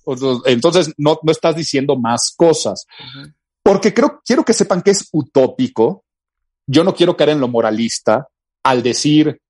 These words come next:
Speaker 1: "No mientan", este, al decir, este, "Yo nunca he dicho una mentira" o "Yo no miento",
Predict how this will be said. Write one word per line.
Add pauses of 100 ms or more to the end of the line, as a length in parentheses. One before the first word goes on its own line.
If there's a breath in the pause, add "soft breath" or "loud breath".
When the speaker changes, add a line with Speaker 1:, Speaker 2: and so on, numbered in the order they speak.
(360)
Speaker 1:
"No
mientan", (240)
este, (120)
al
decir,
este, (160)
"Yo
nunca
he
dicho
una
mentira"
o
"Yo
no
miento",